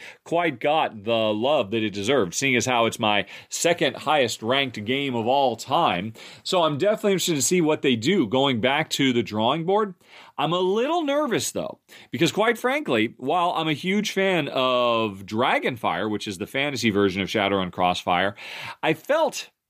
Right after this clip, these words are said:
they kind of took some of the teeth out of the game, especially for two player, and almost made it too easy. And I suspect a lot of the tweaks and balances and adjustments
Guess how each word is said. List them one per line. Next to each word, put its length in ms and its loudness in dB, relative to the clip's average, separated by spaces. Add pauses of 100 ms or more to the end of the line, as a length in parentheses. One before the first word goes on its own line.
(240)
they 160 0
kind 260 -2
of 80 -4
took 220 -2
some 200 0
of 60 2
the 80 4
teeth 460 -2
out 240 2
of 80 -2
the 80 0
game, 360 0 (200)
especially 640 0
for 160 0
two 240 2
player, 300 0
and 100 -2
almost 320 0
made 220 2
it 100 -2
too 320 0
easy. 600 2 (680)
And 460 2
I 540 2 (240)
suspect 640 0
a 60 2
lot 500 2
of 180 0
the 100 2
tweaks 500 0
and 240 2
balances 560 2
and 80 0
adjustments 760 -2